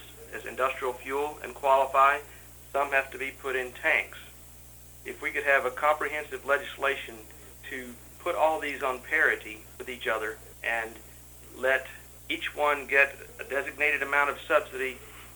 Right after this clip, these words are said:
and compete and let the best technology win, I think we could have a long-term sustainable industry. If we don't get long-term extensions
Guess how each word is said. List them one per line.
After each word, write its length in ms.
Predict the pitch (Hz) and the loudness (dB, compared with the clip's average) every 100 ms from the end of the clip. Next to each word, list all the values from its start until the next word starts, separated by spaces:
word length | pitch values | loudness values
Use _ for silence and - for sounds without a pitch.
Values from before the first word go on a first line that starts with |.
| - - - - - | -20 -20 -18 -18 -2
and 300 | 127 123 120 - | 2 2 0 -8
compete 460 | - - - 143 - - - - - | -12 -8 -4 -4 -6 -16 -18 -20 -10
and 120 | 120 135 | -2 0
let 160 | 139 | 0
the 60 | 135 | 0
best 320 | - 151 147 - - - | 6 6 6 -2 -18 -14
technology 520 | - 147 147 147 131 131 | -10 2 6 6 4 -4
win, 420 | 139 165 123 127 - - - - - | 2 4 4 0 -10 -20 -20 -14 -8
I 60 | |
think 220 | 123 147 143 | -4 -4 -4
we 60 | |
could 180 | 139 139 | -6 0
have 160 | 139 131 | 2 2
a 40 | |
long-term 640 | 139 143 147 143 143 143 - | 2 2 2 -2 -2 -2 -4
sustainable 520 | 123 - 139 127 127 | -10 -4 -4 -2 -4
industry. 480 | 147 - - - - - - - - - - | -4 -6 -10 -12 -14 -18 -20 -20 -20 -20 -8
If 220 | 123 - | -6 -6
we 100 | 120 | -8
don't 240 | 117 160 165 | -2 0 0
get 180 | - | -2
long-term 460 | 135 135 127 139 120 | 0 0 0 -4 -4
extensions 640 | 113 - 120 117 120 123 | -8 -8 -6 -6 -10 -14